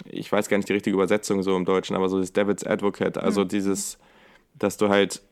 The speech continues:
Speaker 1: wirklich so auch die, die negativsten und die pessimistischsten Art und Weisen jetzt irgendwelche Fragen stellst, nur um die Person da rau-, herauszufordern und wirklich noch mal Ansätze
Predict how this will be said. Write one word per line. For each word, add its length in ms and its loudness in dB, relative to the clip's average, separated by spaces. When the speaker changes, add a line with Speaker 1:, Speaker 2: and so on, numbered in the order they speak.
Speaker 1:
wirklich 580 0
so 240 4
auch 180 2
die, 160 -4
die 220 -2
negativsten 1000 2
und 220 -4
die 80 -2
pessimistischsten 720 -2
Art 180 2
und 100 2
Weisen 520 2
jetzt 380 -4
irgendwelche 300 -2
Fragen 340 2
stellst, 340 -2
nur 80 0
um 80 0
die 80 0
Person 360 0
da 60 2
rau-, 200 2
herauszufordern 760 0
und 160 -2
wirklich 240 -4
noch 160 0
mal 140 2
Ansätze 480 0